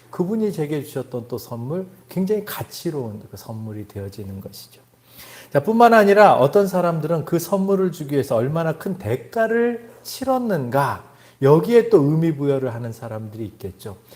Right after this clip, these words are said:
보통 이것은 어찌 보면 뭐 쉽게 얘기하면 얼-, 그게 얼마짜리냐일 수도 있고요. 왜냐하면 굉장히 비싼 것일 수 있도록 많은 돈이 들어갔잖아요. 근데 돈의 크기보다도 더,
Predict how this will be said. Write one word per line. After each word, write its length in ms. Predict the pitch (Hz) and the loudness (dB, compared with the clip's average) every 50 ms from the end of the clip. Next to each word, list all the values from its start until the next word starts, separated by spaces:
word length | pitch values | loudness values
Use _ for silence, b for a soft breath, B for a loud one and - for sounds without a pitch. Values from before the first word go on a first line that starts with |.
| B B B | B B B
보통 360 | - 143 147 156 - 214 208 | 0 0 0 0 0 -2 -2
이것은 500 | 196 175 151 143 147 - - 170 139 123 - | 0 0 0 -2 -2 -4 -6 -8 -8 -8 -10
어찌 280 | - - 104 - 170 143 | -14 -16 -12 -10 -8 -4
보면 480 | 143 139 131 135 143 - 170 165 165 - | -2 -2 -2 -2 -4 -4 -6 -8 -10 -14
뭐 380 | - 113 110 110 110 110 113 - | -12 -10 -8 -6 -6 -6 -8 -10
쉽게 300 | - - - - 220 202 | -12 -16 -10 -2 0 0
얘기하면 320 | 180 156 151 135 - - | 2 2 0 -2 -2 -2
얼-, 320 | - 117 135 160 160 - - | 2 2 2 2 0 -2 -10
그게 180 | - - - | -12 -6 -2
얼마짜리냐일 1160 | 127 101 95 113 139 170 202 240 247 240 - 233 208 185 185 180 185 156 123 127 143 151 151 165 | -2 0 2 2 2 4 6 6 4 6 6 6 6 6 4 2 2 0 0 -2 -2 -2 -2 -2
수도 240 | - - - - 151 | -4 -4 -2 -2 -2
있고요. 420 | 110 - - - 101 98 98 95 b b b b b b | -2 -2 -6 -10 -10 -10 -10 -12 b b b b b b
왜냐하면 560 | - 139 151 175 165 165 190 196 170 120 B B B B B B | -2 0 0 0 0 0 0 0 -2 -2 B B B B B B
굉장히 500 | - - 214 233 233 269 254 254 240 - | -6 -2 -2 0 2 2 2 2 0 -4
비싼 540 | - - 143 135 - - 226 226 220 220 214 | -4 -4 -6 -6 -4 0 0 0 0 2 0
것일 300 | 208 196 190 - 185 170 | 0 0 0 0 -2 -4
수 120 | 170 - | -2 -2
있도록 320 | 180 160 147 - 160 143 127 | -4 -4 -4 -6 -8 -6 -6
많은 400 | 104 95 - - 196 240 247 185 | -6 -4 -2 0 0 0 0 -2
돈이 320 | 120 113 117 131 139 127 | -2 -4 -4 -4 -4 -6
들어갔잖아요. 800 | - - 110 110 107 95 92 90 - - 98 95 95 113 - - - _ B B B B B B B | -6 -8 -10 -10 -10 -12 -14 -16 -16 -18 -18 -16 -16 -16 -18 -18 -20 _ B B B B B B B
근데 280 | - 226 233 262 226 - | -6 2 4 4 4 4
돈의 520 | - - 143 170 208 240 254 269 269 269 | 4 2 2 4 4 4 4 4 2 2
크기보다도 760 | 269 - 247 233 262 240 220 214 202 190 185 170 190 180 175 180 | -2 -6 -6 -4 -2 0 2 4 4 6 4 4 4 0 0 0
더, 540 | - 139 147 147 123 101 92 92 - - | 2 4 6 6 6 6 2 -4 -12 -18